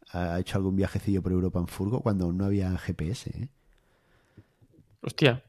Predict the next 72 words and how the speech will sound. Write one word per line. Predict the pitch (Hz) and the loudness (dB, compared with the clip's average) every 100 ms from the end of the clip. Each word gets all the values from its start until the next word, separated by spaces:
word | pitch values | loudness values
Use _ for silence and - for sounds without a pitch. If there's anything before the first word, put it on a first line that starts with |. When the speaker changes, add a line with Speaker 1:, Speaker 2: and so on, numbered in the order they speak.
| - - | -10 8
Speaker 2:
yo | 135 | 10
el | |
otro | 151 185 | 12 12
día | 175 | 12
lo | 143 | 10
pensé, | 127 - | 8 6
la | 139 | 6
gente | 120 135 156 | 6 4 4
cómo | 170 156 | 6 6
iba | 131 | 6
sin | 131 | 4
G | - 123 | 2 0
P | 113 | 0
S, | 117 151 135 | 0 -2 0
con | 120 | 4
los | 123 | 6
Speaker 1:
No, | |
Speaker 2:
mapitas, | 113 110 135 143 | 6 4 4 4
Speaker 1:
tenías, | 90 | 4
Speaker 2:
yo | 120 | 6
me | |
hubiese | 151 156 | 8 6
Speaker 1:
tenías, | |
Speaker 2:
perdido, | 123 123 139 156 | 6 4 4 4
Speaker 1:
tenías | 85 - | 2 0
Speaker 2:
pero | |
va. | 85 | 2
Speaker 1:
unos | 87 | 2
mapas, | 85 85 92 - | 0 0 0 -2
tío, | - 82 90 98 | -2 0 0 0
era | 67 82 85 | -2 -2 -2
un, | 85 85 - | -2 -2 -4
un | 87 85 | -4 -4
tochaco | 85 - 87 87 | -6 -4 -4 -4
así, | - | -4
yo | 87 82 | -4 -2
con | |
mi | 87 | -4
familia | 87 87 90 87 | -4 -6 -6 -6
se | - | -8
dedica | 87 87 | -8 -8
al | |
transporte, | 80 - 87 85 117 | -8 -10 -8 -8 -8
pues | 120 - | -8 -8
tienes | 82 80 | -8 -6
un | 85 82 | -6 -4
tochaco | 90 - 95 85 | -6 -4 -6 -4
así | 82 87 | -4 -4
lleno | 82 90 82 | -4 -4 -2
de | |
mapas | 85 85 113 120 | -4 -4 -4 -6
y | 92 | -8
pum, | - 85 | -6 -8
pum, | - 85 | -6 -8
pum. | 92 110 101 _ _ _ _ _ _ _ _ - | -6 -6 -8 _ _ _ _ _ _ _ _ -6
Y | 104 | 2
te | 110 | 4
Speaker 2:
No, | 110 117 | 6 4
sí, | 113 | 4
ya, | 113 120 | 4 6
Speaker 1:
planificabas | - | 6
la | 104 | 6
Speaker 2:
pero | |
Speaker 1:
ruta | 101 95 90 | 4 0 -2
antes | 95 107 87 - - | -2 -4 -6 -10 -14
y | - | -8
estabas | 95 98 90 | -2 0 2
más | 87 | 0
pendiente | - 82 85 - 80 | 0 0 0 -2 -2
de | 80 | 4
Speaker 2:
No, | 120 | 6
ya, | 117 | 6